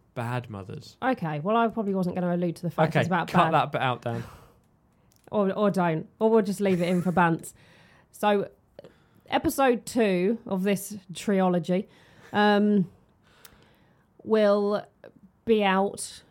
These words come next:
Speaker 2: hopefully on Mother's Day, or as close to Mother's Day as we can arrange. And Terry and I have decided to talk about some of our favourite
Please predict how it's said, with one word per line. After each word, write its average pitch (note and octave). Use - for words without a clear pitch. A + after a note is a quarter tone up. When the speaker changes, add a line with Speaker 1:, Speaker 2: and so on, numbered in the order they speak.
Speaker 2:
hopefully A3
on F#3+
Mother's F#3
Day, F3
or G3+
as G3
close A#3
to -
Mother's F#3+
Day F3+
as F3
we F#3
can E3+
arrange. F3+
And F3+
Terry G3
and F3+
I F3
have E3+
decided F3
to F3+
talk F3+
about F3+
some F#3+
of F3+
our E3+
favourite E3+